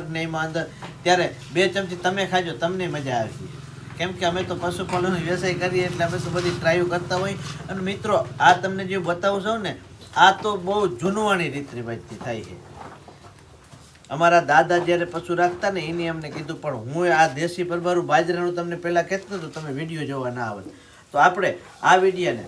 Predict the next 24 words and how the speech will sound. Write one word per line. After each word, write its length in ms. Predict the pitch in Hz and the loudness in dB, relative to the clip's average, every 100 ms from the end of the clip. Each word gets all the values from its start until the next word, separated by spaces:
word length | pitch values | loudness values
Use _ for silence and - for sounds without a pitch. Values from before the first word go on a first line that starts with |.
| - | -4
અહીંયા 220 | 156 196 | 2 4
જ 120 | 190 | 2
પૂરો 200 | 185 180 | 0 0
કરી 240 | 175 160 151 | 0 -2 -6
છે. 220 | 135 131 | -6 -4
તમારે 300 | 147 196 208 | 0 2 2
દૂધના 400 | 185 185 170 180 | 2 0 2 2
આંડા 180 | 180 180 | 2 2
ભરવા 260 | 160 185 | 0 2
હોય 120 | 185 185 | 2 0
ને 60 | |
તો 100 | 160 | -4
ખરેખર 460 | - 165 175 180 147 | -4 -2 -2 -4 -4
ભીંની 640 | - 135 180 180 180 196 | -6 -4 -2 -2 -2 -4
જર 280 | 160 156 170 | 0 0 0
કુદરતી 540 | - 156 170 190 185 | -2 -8 -2 -2 0
રીતે 380 | 180 170 - 185 | -2 -4 -2 0
આઠ 400 | - 151 185 160 | 4 6 4 2
કલાકની 400 | 170 175 170 175 | 2 2 2 -2
અંદર 220 | 175 170 | -4 -4
પડી 340 | 131 117 180 202 | -4 0 2 2
જ 120 | 143 | 0
જવી 200 | 165 156 | 0 0
જોઈએ. 260 | 147 139 | -2 -4